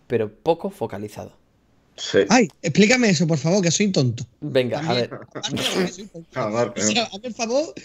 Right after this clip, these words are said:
Speaker 3: de, tú, vamos a ver, respétame.
Speaker 1: Sí, yo te respeto, si no te he tocado todavía. <laughs> O sea.
Speaker 3: Soy yo el que, el que no se respeta, pero tú respétame.
Speaker 1: Cago en
Speaker 3: Me
Speaker 1: Dios.
Speaker 3: quiero creer.
Speaker 2: Pero, pero eso tiene cura, ¿o no?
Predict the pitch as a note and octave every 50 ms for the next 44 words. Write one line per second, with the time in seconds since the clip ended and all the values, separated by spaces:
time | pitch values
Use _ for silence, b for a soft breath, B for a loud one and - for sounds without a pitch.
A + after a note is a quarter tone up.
0 | - - F#3+ G3+ A3 - - - - - _ - - - A#3 C#4 - - G3+ G#3+
1 | A#3 A3+ G#3 F#3+ G3+ - - B3+ C4 C#4 D4+ B3 E3 A#2 - b b C3 C3 b
2 | C4+ - - - - A#2+ G#2+ - - - G2+ G2+ - - - - A#3 C4+ A3 -
3 | - G3+ F3+ E3 E3+ F#3+ A#3 G3+ E3+ D#3+ - G#3 G#3+ A3 F#3+ D#3+ D#3+ E3 E3+ F#3+
4 | F#3+ F3 C#3 F#3 - F#3 D#3 C3 A#2+ A#2+ D3+ G3 F#3+ - - - - - - -
5 | - - - - C4+ C#4 - - - - - C#4 C4 - - C#4 - - B3+ -
6 | G#3+ A3+ A#3 A3+ A3 - A3+ G3 G3 F3 - G#3+ G3 F3 D3+ C#3+ D#3+ F3 E3+ -
7 | F4 E4 C#4+ B3 - A#3+ F#3 G#3 A3+ G3 D#3 - B B B B B B B B
8 | B B _ _ - - C#3 A#2+ A2 - - C3 - - F2 F2 - - - -
9 | - A2 G#2 F#2 E2 F2 G#2+ G2+ G2+ G#2+ G#2+ - A#2 G#2 A#2+ A2 A2 G#2+ A2 C3+
10 | - - A#2 G#2 G2+ F#2+ F#2+ G2+ G#2+ G#2+